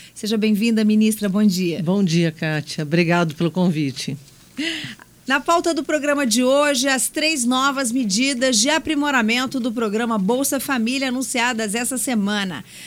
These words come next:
Speaker 1: A ministra do Desenvolvimento Social e Combate à Fome, Tereza Campelo, já está aqui no estúdio, pronta para conversar com âncoras de emissoras de rádio de todo o país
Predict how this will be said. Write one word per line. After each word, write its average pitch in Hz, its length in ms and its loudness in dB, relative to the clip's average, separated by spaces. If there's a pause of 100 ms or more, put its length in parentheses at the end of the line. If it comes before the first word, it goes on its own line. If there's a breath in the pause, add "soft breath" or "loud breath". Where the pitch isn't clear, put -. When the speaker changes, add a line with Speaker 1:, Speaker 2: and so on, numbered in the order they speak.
(120 loud breath)
Speaker 1:
A 208 100 -4
ministra 226 560 0
do 208 140 -4
Desenvolvimento 226 680 -2
Social 214 360 -2
e - 20 -6
Combate 196 400 -4
à 247 60 -6
Fome, 233 560 -4 (100)
Tereza 190 320 -6
Campelo, 254 460 -6
já 262 100 -6
está 262 220 -6
aqui 247 180 -8
no 240 60 -4
estúdio, 226 500 -4 (320 loud breath)
pronta 311 400 -2
para 285 220 -2
conversar 254 560 -4
com 247 260 -4
âncoras 254 460 -4
de 240 60 -6
emissoras 233 460 -4
de 202 120 -4
rádio 220 400 -2
de 185 120 -4
todo 254 260 -4
o 254 40 -6
país 277 400 -2